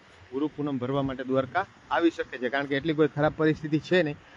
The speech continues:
એક સાથે વધુ વરસાદ પડ્યો છે, એના હિસાબે જ્યાં નીચાણવાળા વિસ્તાર છે એમાં, અ, પાણી ભરેલા છે અથવા પાણીના નિકાલની વ્યવસ્થાઓ ચાલુ છે, પરંતુ બહારથી આવતા યાત્રિકો મંદિરના દર્શન કરવામાં કોઈ પ્રોબ્લેમ છે નહીં.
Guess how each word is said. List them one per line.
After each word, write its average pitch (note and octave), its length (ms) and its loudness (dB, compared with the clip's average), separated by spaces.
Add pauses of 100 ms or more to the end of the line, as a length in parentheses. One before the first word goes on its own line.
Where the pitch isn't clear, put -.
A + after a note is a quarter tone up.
(140)
એક D#3+ 120 2
સાથે E3 260 2
વધુ C#3+ 240 8
વરસાદ D#3+ 420 6
પડ્યો F3+ 240 6
છે, D3+ 120 0
એના D3+ 140 0
હિસાબે D3+ 420 2
જ્યાં C#3 200 4
નીચાણવાળા D#3 460 4
વિસ્તાર D3+ 400 2
છે E3+ 180 2 (460)
એમાં, D#3 280 4 (560)
અ, C3 80 0 (920)
પાણી D3+ 220 4
ભરેલા D#3+ 380 8
છે C3 140 -4 (400)
અથવા D3 220 -2
પાણીના D3+ 320 2
નિકાલની D#3+ 400 4
વ્યવસ્થાઓ D#3 480 4
ચાલુ E3 320 4
છે, - 340 0 (200)
પરંતુ G#3+ 240 6
બહારથી F#3+ 400 6
આવતા A3+ 240 6
યાત્રિકો G#3 500 4
મંદિરના G#3+ 400 4
દર્શન G#3 300 0
કરવામાં G#3+ 480 2
કોઈ G#3+ 180 6
પ્રોબ્લેમ G3 440 2
છે E3+ 300 4 (340)
નહીં. F#3 200 10